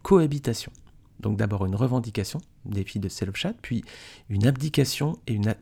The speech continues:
cohabitation par les fils de Manassé. Eh ben, on va regarder la dernière partie de ce chapitre, ce seront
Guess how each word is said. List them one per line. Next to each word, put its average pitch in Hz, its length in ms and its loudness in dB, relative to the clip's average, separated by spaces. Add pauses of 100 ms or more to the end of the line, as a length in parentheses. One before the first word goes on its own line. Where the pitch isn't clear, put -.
cohabitation 139 680 2 (140)
par 110 140 -2
les 104 80 0
fils 107 200 -4
de 101 60 2
Manassé. 95 360 -2 (640)
Eh 165 80 4
ben, 165 80 4
on 151 80 4
va 123 100 2
regarder 107 320 2
la 101 120 0
dernière 98 280 -2
partie - 240 -6
de - 60 -10
ce - 60 0
chapitre, - 380 -4
ce - 60 -4
seront 107 320 -2